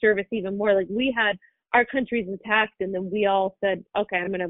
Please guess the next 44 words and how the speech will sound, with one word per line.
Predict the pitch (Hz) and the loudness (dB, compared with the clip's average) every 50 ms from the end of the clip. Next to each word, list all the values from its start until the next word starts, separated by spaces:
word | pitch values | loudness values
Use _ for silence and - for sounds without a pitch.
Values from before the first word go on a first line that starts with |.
| 175 - _ | -6 -10 _
you | 202 202 185 | -6 -4 -4
know, | 170 165 | -2 0
raise | 180 185 185 185 - | 0 2 0 0 0
my | 190 185 185 190 | -4 -6 -4 -2
hand | 190 190 185 175 | -2 -2 -2 -2
and | 175 180 - | -4 -4 0
serve." | - 294 311 269 247 196 - - - - - _ _ | 4 6 6 6 4 2 -2 -12 -20 -20 -20 _ _
For | 240 226 | 4 6
me, | 233 240 269 269 | 6 6 6 6
it | 233 - | 6 6
was | - 185 | 6 4
mostly | 196 220 226 240 - - 226 214 202 | 4 2 2 2 4 2 4 4 4
in, | 196 190 - | 2 0 -2
on | 202 202 | -2 -2
the | 196 185 | -2 0
diplomatic | 185 196 196 - 196 190 196 208 240 285 - - _ 202 | 0 -2 -2 0 -2 0 2 2 2 0 0 0 _ 0
side | 190 180 180 185 | 0 0 0 -2
until | 185 175 - 185 180 | -4 -4 -4 -2 2
I, | 185 208 202 202 - | 2 2 2 2 2
I | 208 220 | 2 2
wasn't | 214 226 208 208 208 - - | 2 2 0 0 -6 -8 -8
commissioned, | - 214 196 208 214 - - 196 185 185 180 180 - - | -6 -4 -4 -4 -4 -4 -4 -4 -4 -4 -4 -6 -6 -6
um, | 185 185 180 175 175 175 175 | -4 -4 -2 -4 -4 -6 -6
until | 185 185 - 196 185 | -8 -4 0 0 2
I | 185 | 2
was | 185 180 175 - _ _ | 0 -2 -4 -12 _ _
thirty-two, | - 196 180 180 175 - - 262 226 - - | 0 0 0 0 -2 0 0 2 0 2 4
so | 196 | 4
I | 196 202 | 4 6
was | 190 180 - | 4 2 0
an | 185 | 2
older | 196 208 208 220 | 2 4 4 4
one. | 190 185 180 175 - - - - - _ _ _ | 2 2 -2 -4 -8 -16 -20 -20 -20 _ _ _
But, | - 254 254 | 4 4 4
you | 277 | 6
know, | 269 277 208 | 2 4 4
these | 277 262 220 | 4 2 4
young | 240 320 403 453 | 2 2 2 2
ones | 466 370 269 - - | 2 0 0 -2 -4
coming | 254 247 240 233 220 220 | -4 -2 0 0 0 0
in | 233 233 196 | 0 0 2
don't | 202 208 - - | 2 2 2 0
have | 202 208 196 185 | -2 -6 -4 -2
that | 196 190 - | -2 -2 -2